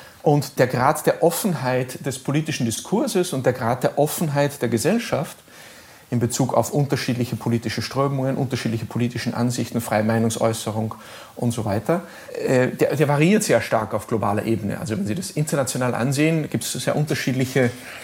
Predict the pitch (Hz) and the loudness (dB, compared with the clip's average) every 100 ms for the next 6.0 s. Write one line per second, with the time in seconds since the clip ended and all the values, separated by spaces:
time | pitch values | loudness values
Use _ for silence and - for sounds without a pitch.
0 | - - 120 127 139 139 170 160 104 - | -18 -6 2 4 4 4 2 2 -2 -4
1 | - - _ _ _ - - 135 131 - | -16 -20 _ _ _ -12 -2 0 -2 -4
2 | - 180 202 180 160 165 - - - - | 2 6 6 6 4 0 -8 -4 0 2
3 | 156 139 143 143 - 143 185 160 - 139 | 2 2 0 0 0 0 0 -2 0 -2
4 | 139 135 127 160 160 - - - 160 - | 0 -2 0 0 0 0 0 -2 -4 -8
5 | - - - - - - 139 143 - - | -18 -20 -20 -20 -6 2 4 6 4 -4